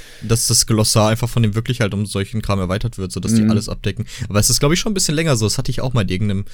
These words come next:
Speaker 2: Ja?
Speaker 1: in irgendeinem Szenario. Ich glaub, bei mir
Speaker 2: Okay.
Speaker 1: ging's damals los, dass es Markennamen korrigiert hat.
Speaker 2: Oh.
Speaker 1: Äh,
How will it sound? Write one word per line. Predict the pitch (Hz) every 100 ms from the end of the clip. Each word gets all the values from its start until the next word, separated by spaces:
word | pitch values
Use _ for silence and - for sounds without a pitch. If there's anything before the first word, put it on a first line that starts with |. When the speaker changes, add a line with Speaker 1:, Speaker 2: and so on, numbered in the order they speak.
| -
Speaker 2:
Ja? | 110 175 -
Speaker 1:
in | 110
irgendeinem | 117 113
Szenario. | - 120 113
Ich | 123
glaub, | 131
bei | 127
mir | 123
Speaker 2:
Okay. | 143
Speaker 1:
ging's | 156 -
damals | 147 135
los, | 139 143
dass | 135 123
es | 117
Markennamen | 127 160 - 107 90 90
korrigiert | - 95 90 90 -
hat. | 92 - - - - - _ -
Speaker 2:
Oh. | 113
Speaker 1:
Äh, | 104 104 98